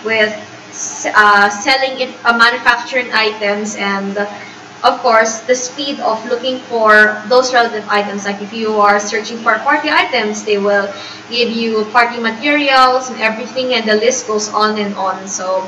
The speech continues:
Amazon is making online shopping very popular and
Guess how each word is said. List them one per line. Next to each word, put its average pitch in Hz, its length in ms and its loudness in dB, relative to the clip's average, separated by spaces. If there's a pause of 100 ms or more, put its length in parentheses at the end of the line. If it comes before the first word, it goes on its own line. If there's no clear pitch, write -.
(400)
Amazon 240 800 2 (500)
is 262 280 2
making 262 400 -2
online 240 420 2
shopping 214 480 2 (240)
very 226 280 2
popular 214 680 0
and 277 320 0